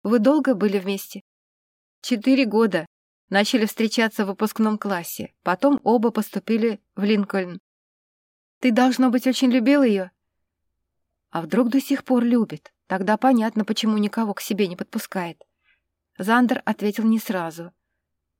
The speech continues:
«Знаешь, бывают такие моменты, когда пора что-то менять. Либо расставаться,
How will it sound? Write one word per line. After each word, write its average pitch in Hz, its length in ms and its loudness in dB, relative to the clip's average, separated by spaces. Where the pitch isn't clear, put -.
«Знаешь, 214 680 2
бывают 202 440 2
такие 208 320 -2
моменты, 208 500 2
когда 196 280 0
пора 202 300 0
что-то 208 340 -6
менять. 214 540 0
Либо 220 280 4
расставаться, 190 800 -2